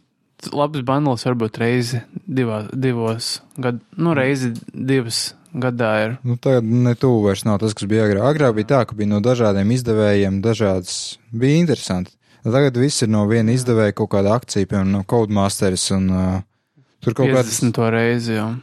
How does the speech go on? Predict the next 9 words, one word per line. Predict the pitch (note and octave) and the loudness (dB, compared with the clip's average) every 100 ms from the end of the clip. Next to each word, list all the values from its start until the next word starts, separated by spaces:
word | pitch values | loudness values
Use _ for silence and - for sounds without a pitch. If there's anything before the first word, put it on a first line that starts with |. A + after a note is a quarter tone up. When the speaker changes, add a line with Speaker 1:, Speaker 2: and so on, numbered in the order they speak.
| _ | _
Speaker 2:
Tur | - A2+ | -12 -2
kaut | A#2+ A2+ | 0 2
kādas, | A2+ G2 B2+ | 0 0 0
nezinu, | B2 A2+ G2+ | 2 2 2
piecas | C3 A2+ - G#2 | 2 0 0 -2
dažādas | A2+ G#2+ G2+ F#2+ A2+ | 0 2 0 0 -2
F | A2 | 0
viens | A#2 G#2+ F#2 | 0 0 -2
spēles. | - G#2+ G2+ G#2+ - | -4 0 2 0 -2